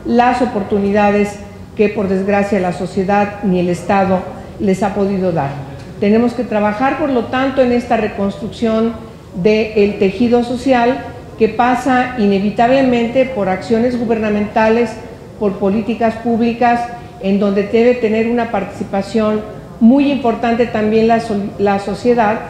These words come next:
para que, insisto, tengamos una actitud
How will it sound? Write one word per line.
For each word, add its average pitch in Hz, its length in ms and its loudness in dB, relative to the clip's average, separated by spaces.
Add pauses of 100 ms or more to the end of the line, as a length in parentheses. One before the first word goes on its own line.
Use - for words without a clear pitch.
(340)
para 226 380 2
que, 247 540 0
insisto, 220 680 0 (400)
tengamos 226 800 0
una 233 200 4
actitud 233 500 -2